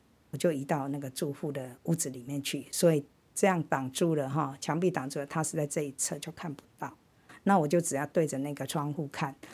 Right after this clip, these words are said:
那我也跟他说，因为我在这边也看了十几年，所以我相信，而且我本身是荒野保护学的志工，我想应该我们没有那个意图啦。那他才接着讲说我们干扰他们的事情，嗯，这样。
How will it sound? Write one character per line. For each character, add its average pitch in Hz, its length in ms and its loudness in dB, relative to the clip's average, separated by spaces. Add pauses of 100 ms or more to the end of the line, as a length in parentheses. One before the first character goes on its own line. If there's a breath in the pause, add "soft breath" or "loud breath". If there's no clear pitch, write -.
(280 loud breath)
那 220 100 6
我 180 140 8
也 147 80 4
跟 170 80 0
他 175 80 4
说， 170 160 4
因 185 80 4
为 180 60 2
我 135 60 2
在 147 140 2
这 165 120 0
边 147 160 0
也 131 80 -4
看 143 180 -4
了 135 100 -4
十 127 200 -4
几 123 180 -6
年， 123 320 -10
所 156 320 0
以 139 240 -4 (280)
我 147 120 0
相 180 240 6
信， 165 420 4 (360 loud breath)
而 170 80 6
且 160 120 6
我 151 140 2
本 139 240 -2
身 165 220 4
是 160 180 4
荒 156 180 4
野 143 80 0
保 135 200 -4
护 147 40 0
学 135 200 -2
的 135 100 -4
志 147 180 -2
工， 143 220 -2
我 143 100 -2
想 131 240 -2
应 160 160 2
该 147 280 0
我 143 120 -2
们 139 220 -4
没 139 80 -2
有 131 140 -4
那 147 80 -2
个 143 100 -4
意 143 220 -2
图 120 280 -10 (100)
啦。 - 160 -14 (180)
那 180 100 4
他 214 120 10
才 165 140 8
接 185 200 8
着 170 60 10
讲 135 200 0
说 160 160 2
我 147 100 0
们 127 220 -4
干 143 200 2
扰 135 220 -6
他 143 180 -2
们 139 160 -4
的 135 120 -6
事 143 260 -4
情， 131 240 -6 (260)
嗯， 135 140 -4 (260)
这 - 140 -8
样。 139 80 -10